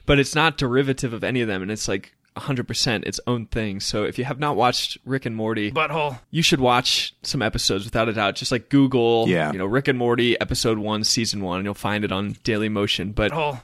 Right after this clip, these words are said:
Speaker 1: I would highly recommend watching Total Recall,
Speaker 3: Yeah,
Speaker 1: the one
Speaker 3: you
Speaker 1: that
Speaker 3: should.
Speaker 1: we talked about, and enjoying it, because even, you know, even if you listen to this and you haven't seen the episode, you will still enjoy the shit out of it.
Speaker 3: Yeah, you will, at the very least, see something that really makes you laugh.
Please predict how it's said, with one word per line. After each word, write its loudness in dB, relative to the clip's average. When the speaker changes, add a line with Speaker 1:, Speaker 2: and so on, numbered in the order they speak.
Speaker 1:
I 4
would 6
highly 2
recommend 0
watching 0
Total 4
Recall, -2
Speaker 3:
Yeah, 4
Speaker 1:
the 2
one 8
Speaker 3:
you 8
Speaker 1:
that 4
Speaker 3:
should. 2
Speaker 1:
we 0
talked 0
about, -2
and -6
enjoying 0
it, -2
because -2
even, -2
you -6
know, -2
even 4
if -2
you 2
listen 2
to 0
this 0
and -2
you 0
haven't 2
seen 2
the 6
episode, 0
you -4
will 0
still 2
enjoy 2
the 4
shit 2
out 2
of -6
it. -6
Speaker 3:
Yeah, 2
you 8
will, 4
at 0
the 6
very 4
least, 4
see 6
something 4
that 0
really 2
makes 0
you 2
laugh. -2